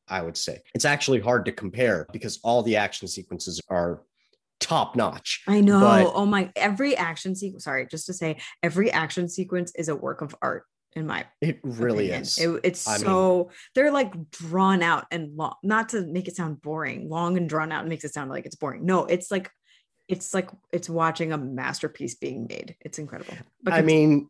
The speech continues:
Speaker 1: it's, it's like they looked at every single martial arts movie or every single movie with a martial arts action sequence in it.
Speaker 2: Mm-hmm.
Speaker 1: And they just said, "No, no, no, no. This is how it's supposed to be done, people."
Speaker 2: Yeah. Yeah,
Speaker 1: <laughs>
Speaker 2: exactly. Exactly. Oh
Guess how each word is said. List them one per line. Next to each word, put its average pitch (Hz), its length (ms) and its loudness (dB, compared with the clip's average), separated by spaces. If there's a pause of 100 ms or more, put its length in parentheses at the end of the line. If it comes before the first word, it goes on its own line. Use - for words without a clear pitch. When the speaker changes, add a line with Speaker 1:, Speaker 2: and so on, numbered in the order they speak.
Speaker 1:
it's, 151 560 2
it's 160 260 2
like 156 180 4
they 156 100 2
looked 147 280 -2
at 139 280 0
every 127 400 -4
single 123 360 -4
martial 117 440 -4
arts 127 260 -4
movie 143 260 0
or 123 160 -2
every 120 260 -4
single 127 280 -4
movie 131 400 -2
with 123 140 -6
a - 20 -4
martial 113 540 -6
arts 117 200 -6
action 120 300 -4
sequence 151 460 -4
in 165 100 0
it. 170 120 0
Speaker 2:
Mm-hmm. 165 480 -8
Speaker 1:
And 120 420 -2 (120)
they 120 240 2
just 110 400 -4
said, 104 440 -4
"No, 120 340 -2
no, 110 140 -2
no, 104 80 -2
no. 92 280 -8 (380)
This 123 300 0
is 196 100 -2
how 165 220 2
it's 147 100 -2
supposed - 460 -4
to 80 60 -20
be 82 100 -10
done, 80 200 -8
people." 80 440 -10 (260)
Speaker 2:
Yeah. 165 240 -4 (140)
Yeah, 190 240 6
Speaker 1:
<laughs> 175 40 4
Speaker 2:
exactly. 165 600 0
Exactly. 147 580 -2
Oh 117 140 -8